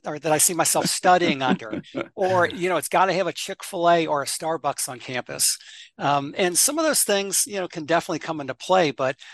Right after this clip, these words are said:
Speaker 1: boy, if you don't focus on the basics, what I consider the core pillars of the process,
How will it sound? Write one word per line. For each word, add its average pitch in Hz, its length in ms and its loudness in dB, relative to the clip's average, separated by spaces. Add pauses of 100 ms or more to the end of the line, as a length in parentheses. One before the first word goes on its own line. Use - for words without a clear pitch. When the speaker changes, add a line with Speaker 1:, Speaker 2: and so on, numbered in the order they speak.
(120)
Speaker 1:
boy, 185 220 0
if 160 200 -2
you 214 100 -12
don't 208 220 -4
focus 175 500 -2
on 147 260 -4
the 127 100 -12
basics, 160 760 -2
what 139 160 -4
I 143 80 0
consider 143 480 -4
the 127 100 -12
core 180 420 -2
pillars 175 580 -4
of 131 100 -6
the 123 60 -12
process, 156 640 -2